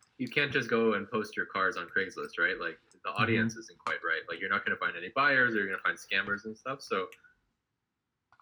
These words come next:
Speaker 1: I think the idea behind this, like, Bloomberg Craigslist is,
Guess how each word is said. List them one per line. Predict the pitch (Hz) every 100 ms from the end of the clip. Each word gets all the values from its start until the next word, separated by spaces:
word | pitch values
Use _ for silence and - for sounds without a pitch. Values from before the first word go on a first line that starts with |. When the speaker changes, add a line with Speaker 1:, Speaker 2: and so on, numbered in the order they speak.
| _ 147
Speaker 1:
I |
think | 160 165
the | 147
idea | 117 117 127 113
behind | 104 107 98
this, | 95
like, | 104 92 -
Bloomberg | 98 107 101 95 85
Craigslist | - 92 90 - 78 73 - 87
is, | 82 - -